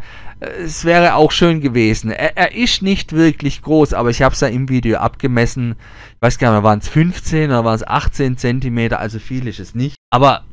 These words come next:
er funktioniert, er macht Spaß, das Ding ist klasse. Ich sag ja, mir hätt's noch besser gefallen, wenn diese Lavaspur, also dies-, dieser, dieser, dieser Lavafluss seitlich, wenn der,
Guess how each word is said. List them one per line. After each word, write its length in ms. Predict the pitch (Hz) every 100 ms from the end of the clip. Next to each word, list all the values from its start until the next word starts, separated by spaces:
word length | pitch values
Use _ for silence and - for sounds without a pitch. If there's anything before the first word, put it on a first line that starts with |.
| -
er 140 | 160
funktioniert, 720 | 190 220 214 190 185 202 214
er 140 | - 160
macht 260 | 131 127
Spaß, 360 | - 104 101 -
das 160 | 104 -
Ding 180 | 92
ist 180 | 90 -
klasse. 300 | - 87 -
Ich 140 | 85 101
sag 180 | 160
ja, 100 | 156
mir 120 | 143 143
hätt's 200 | 147 -
noch 240 | 143 190
besser 320 | - 151 139
gefallen, 600 | 127 123 110 117 135 131 - - - -
wenn 200 | 117 123
diese 260 | 127 117 120
Lavaspur, 1120 | 110 123 151 160 156 - - 151 151 151 151
also 220 | 110 110
dies-, 240 | 104 110
dieser, 200 | - 110
dieser, 320 | 107 110 107 107
dieser 240 | 107 104
Lavafluss 880 | 104 104 147 151 139 - 123 127 -
seitlich, 600 | 117 107 117 117 113 -
wenn 160 | 107
der, 400 | 104 107 117 113